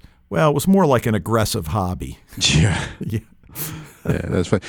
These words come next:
Speaker 2: No, there was a, there was a lot of good lines, and there was even, uh, I'm trying to find out, like, there's a very, um, Lost Girl type line here. What the, she says,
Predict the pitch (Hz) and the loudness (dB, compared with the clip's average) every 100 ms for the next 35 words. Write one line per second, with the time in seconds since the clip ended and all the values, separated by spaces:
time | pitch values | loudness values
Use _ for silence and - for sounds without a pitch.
0 | - 220 214 214 269 254 190 147 170 180 | 2 2 4 2 2 2 0 4 4 4
1 | 170 131 120 123 117 151 113 95 107 127 | 2 2 2 2 2 2 0 0 2 4
2 | 147 139 104 135 120 117 110 101 - - | 4 0 2 2 4 2 0 -2 -6 -6
3 | 82 107 101 117 101 - 104 98 101 98 | -4 -2 0 0 0 2 2 2 2 2
4 | 98 95 110 101 101 107 104 101 95 - | 2 2 2 4 4 4 4 2 0 -4
5 | - - - _ _ - 95 90 87 80 | -12 -20 -20 _ _ 0 2 2 -2 -8
6 | _ - 92 95 98 101 - - 104 95 | _ -6 0 4 4 0 -6 0 2 4
7 | 82 82 - - - - 92 87 - - | 2 -2 -4 -14 -4 2 2 2 -4 -6
8 | 87 90 90 92 80 92 87 85 80 - | 0 2 2 0 0 0 0 0 -4 -10
9 | - - - _ - _ _ _ 104 104 | -20 -20 -20 _ -20 _ _ _ 2 4
10 | 104 90 90 82 - - 113 92 - | 4 2 2 0 0 4 4 2 -4